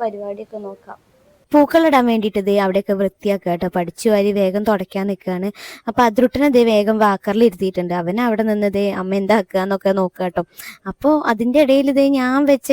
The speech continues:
Speaker 2: ക്യാമറയൊക്കെ ദേ ഒരു കള്ളത്തി പെണ്ണ് എടുത്ത് അവള് ഡാൻസ് കളിക്കാൻ തുടങ്ങി. അവള് ദേ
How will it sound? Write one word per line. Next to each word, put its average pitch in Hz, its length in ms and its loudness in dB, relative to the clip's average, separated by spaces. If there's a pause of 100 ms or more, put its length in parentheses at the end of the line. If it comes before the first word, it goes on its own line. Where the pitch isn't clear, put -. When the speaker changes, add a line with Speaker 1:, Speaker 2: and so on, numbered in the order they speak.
Speaker 2:
ക്യാമറയൊക്കെ 226 720 -2
ദേ 220 160 2
ഒരു 220 160 2
കള്ളത്തി 190 560 -4
പെണ്ണ് 202 360 -2 (320)
എടുത്ത് 208 380 0
അവള് 208 280 2
ഡാൻസ് 185 360 -2
കളിക്കാൻ 185 320 -6
തുടങ്ങി. 175 240 -8
അവള് 202 260 -6
ദേ 220 160 -4